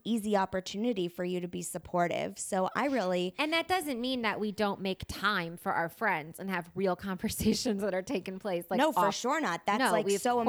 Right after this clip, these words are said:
Speaker 1: important. And that's why, um, numbers one and two, we suggested check in, go out to lunch with them. Um, and I just wanna say that for people who are in their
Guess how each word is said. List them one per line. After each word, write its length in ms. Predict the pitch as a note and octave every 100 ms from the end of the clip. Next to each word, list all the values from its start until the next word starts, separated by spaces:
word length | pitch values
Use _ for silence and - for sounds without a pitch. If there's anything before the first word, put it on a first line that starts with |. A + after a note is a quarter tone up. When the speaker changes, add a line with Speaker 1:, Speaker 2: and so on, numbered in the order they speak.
| A3
Speaker 1:
important. 280 | D4+ B3
And 160 | G3 G3
that's 260 | A3+ B3 -
why, 320 | G3 F#3+ G3 - - - - _ -
um, 340 | G#3 G3+ G3 G3
numbers 400 | G3 G3 G3+ F#3
one 220 | F#3+ F#3+
and 180 | F#3+ F#3
two, 480 | - D4 C4 G#3 A3 - -
we 140 | G#3
suggested 720 | G#3 G3+ G3 F#3+ - F#3+ F3+
check 320 | F#3 C#4 C#4 D4
in, 400 | C#4+ B3 G3 F#3 - _
go 140 | - G#3+
out 220 | B3+ -
to 100 | C4
lunch 320 | A#3+ B3 B3+
with 220 | A#3 A3
them. 440 | G#3+ F#3+ F3+ F3+ F3+ -
Um, 340 | G3+ G3 F#3 F#3+ -
and 280 | A3 A3 A3
I 120 | - C4
just 180 | A4 A#4
wanna 200 | G4+ B3+
say 520 | - A#3+ C#4 F#3 F3
that 240 | F#3 F#3+ - - - -
for 120 | A3+
people 360 | A3+ D4+ D4+ D4
who 200 | A#3+ A#3+
are 200 | G#3+ G#3+ -
in 420 | A3+ A3+ A3+ A3 G#3+ - _
their 640 | - F#3 G#3 G3+ G3+ G3 G3